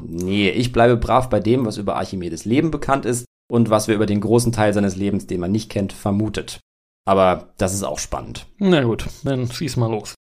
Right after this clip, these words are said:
Speaker 1: Geboren wird Archimedes in Syrakus, einer griechischen Stadt auf Sizilien. In welchem Jahr, ist unklar. In einem Text von Johannes Tzetzes ist zu lesen, Archimedes wäre fünfundsiebzig Jahre alt geworden. Da man weiß, wann Archimedes ums Leben gekommen ist, dazu,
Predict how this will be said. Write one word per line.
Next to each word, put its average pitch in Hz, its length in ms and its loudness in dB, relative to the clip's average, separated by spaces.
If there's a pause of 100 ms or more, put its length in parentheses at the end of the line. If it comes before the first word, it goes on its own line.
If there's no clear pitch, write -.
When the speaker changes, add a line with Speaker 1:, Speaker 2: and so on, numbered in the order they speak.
(200)
Speaker 1:
Geboren 170 400 4
wird 185 100 2
Archimedes 139 560 2
in 120 100 0
Syrakus, 110 680 2
einer 98 260 -2
griechischen 98 460 -4
Stadt 87 260 -4
auf - 80 -18
Sizilien. 160 800 2
In 101 160 -4
welchem 104 260 0
Jahr, 104 320 4
ist - 180 -10
unklar. 104 580 0 (200)
In 110 120 -4
einem 117 240 4
Text - 280 -2
von 123 240 4
Johannes 120 380 2
Tzetzes 143 420 0
ist - 200 -8
zu 113 80 0
lesen, 117 420 2 (240)
Archimedes 123 580 4
wäre 117 220 6
fünfundsiebzig 120 600 0
Jahre 101 300 4
alt 60 160 -4
geworden. 87 460 -2 (340)
Da 101 140 4
man 98 160 2
weiß, 98 260 2
wann 101 140 -2
Archimedes 98 500 -2
ums 101 200 -10
Leben 156 200 2
gekommen 101 360 0
ist, 139 420 -6
dazu, 85 420 -8